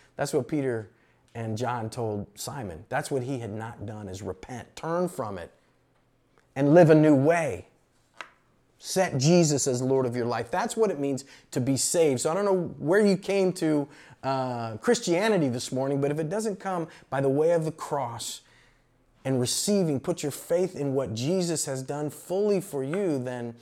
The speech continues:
you haven't come to Christ. And so to be possessed by him, that means I'm his, right? You're his if you're a Christian this morning. Your life is no longer your own.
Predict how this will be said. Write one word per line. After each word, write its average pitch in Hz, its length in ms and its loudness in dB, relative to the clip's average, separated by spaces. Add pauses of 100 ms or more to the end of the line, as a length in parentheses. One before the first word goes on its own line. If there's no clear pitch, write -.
(280)
you 120 80 -8
haven't 127 280 -8
come 127 420 -10 (920)
to 95 80 -10
Christ. 131 480 -6
And 98 80 -12
so 127 260 2 (200)
to 147 60 4
be 175 140 10
possessed 165 640 6
by 156 200 4
him, 147 180 -2
that 202 160 2
means 202 180 4
I'm 180 340 -2
his, 147 360 2
right? 143 400 -4 (220)
You're 220 300 12
his 170 320 8
if 143 120 2
you're 165 140 4
a - 20 0
Christian 143 380 -2
this 120 160 -8
morning. 110 200 -6
Your 143 120 2
life 180 260 0
is 160 100 -2
no 165 160 2
longer 170 320 0
your 156 240 2
own. 92 240 -6